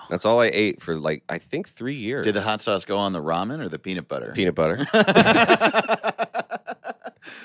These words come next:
Speaker 1: You know, it makes, it really gives it a nice bite.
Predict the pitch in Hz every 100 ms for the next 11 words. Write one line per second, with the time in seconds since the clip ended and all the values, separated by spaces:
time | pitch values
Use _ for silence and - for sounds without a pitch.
0 | - - - 151 117 113 123 139 - 95
1 | 95 175 143 110 101 87 101 104 90 87
2 | 101 - -